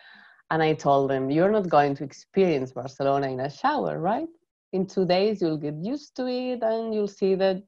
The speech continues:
you don't need anything else." Something to get used to also, especially if you are shy, is that we are a warm country.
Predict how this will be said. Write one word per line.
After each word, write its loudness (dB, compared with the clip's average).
you 0
don't 0
need -6
anything -8
else." -12
Something 4
to -2
get 4
used -2
to 2
also, 0
especially 0
if 2
you 0
are -2
shy, 2
is 0
that 2
we 0
are 0
a 2
warm 2
country. -12